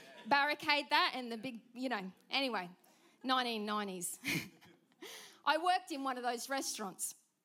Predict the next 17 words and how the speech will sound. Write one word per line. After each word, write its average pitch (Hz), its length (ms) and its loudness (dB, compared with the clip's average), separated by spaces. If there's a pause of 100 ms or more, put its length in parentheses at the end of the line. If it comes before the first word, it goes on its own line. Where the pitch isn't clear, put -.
(400)
Now, 311 220 4
when 285 180 2
I 381 220 4
went 392 220 0
to 370 120 -2
work, 240 460 0 (380)
I - 80 2
smelt 294 380 2
fine. 277 360 2 (320)
Well, 214 240 0
I 220 80 4
hope 294 240 2
so. - 160 -8 (640)
<laughs> - 640 -6
I'd 269 100 -4
hope 294 200 0
so. 254 140 -8